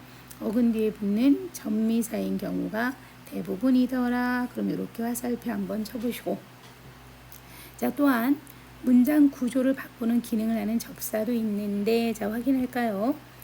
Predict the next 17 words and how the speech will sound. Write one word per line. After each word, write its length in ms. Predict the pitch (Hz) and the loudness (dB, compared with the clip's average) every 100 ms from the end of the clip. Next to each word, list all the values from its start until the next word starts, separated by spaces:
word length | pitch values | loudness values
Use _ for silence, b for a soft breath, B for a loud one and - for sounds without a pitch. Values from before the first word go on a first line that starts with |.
| - - | -20 -8
문장 340 | 208 220 240 240 | -2 0 2 0
구조를 340 | 220 214 220 | -2 0 0
바꾸는 420 | - - 220 220 | -2 -8 -4 -2
기능을 340 | 220 208 202 208 | -2 -4 -2 -2
하는 240 | 190 233 | -2 -2
접사도 680 | 233 208 - 208 190 220 214 | -2 -6 -6 -4 -2 -2 -2
있는데, 680 | 190 185 180 170 175 240 - B B B B B B - | -2 -2 -4 -4 -2 -2 -2 B B B B B B -14
피동 340 | - 302 277 | 2 8 8
접미사와 640 | 233 214 208 196 202 202 208 | 6 2 0 -2 -4 -2 -2
사동 380 | 262 262 269 | 0 4 4
접미사를 540 | 247 202 196 190 208 240 | 4 0 -2 -2 -2 0
댈 160 | 247 | 0
수 140 | 233 233 | -2 -4
있다. 380 | 220 - 226 220 | -6 -4 -6 -4
자, 360 | 247 233 214 | -2 -2 -2
우리 280 | 220 302 320 | -4 -4 -4
역시 580 | 269 - - 240 208 | -4 -6 -2 0 0